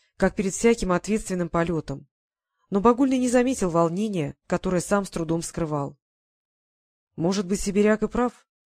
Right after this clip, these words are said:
Не становлюсь ли я стар?» Уже не сдерживая нетерпения, пошёл к санитарному самолёту. Команда лежала под широким фюзеляжем. Белел глазок ручного фонарика.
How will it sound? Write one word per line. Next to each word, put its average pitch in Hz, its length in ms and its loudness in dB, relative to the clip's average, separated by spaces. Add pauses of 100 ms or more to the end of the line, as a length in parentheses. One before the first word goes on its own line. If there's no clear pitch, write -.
(200)
Не 196 100 -2
становлюсь 226 540 -2
ли 202 80 2
я 180 100 2
стар?» 143 420 -4 (1160)
Уже 214 220 2
не 285 100 2
сдерживая 240 460 2
нетерпения, 226 640 0
пошёл 226 320 0
к - 40 -16
санитарному 180 600 0
самолёту. 151 680 -4 (840)
Команда 240 380 4
лежала 214 360 4
под 202 120 -6
широким 180 380 -4
фюзеляжем. 156 680 -4 (680)
Белел 220 280 4
глазок 208 440 2
ручного 180 400 -4
фонарика. 147 680 -6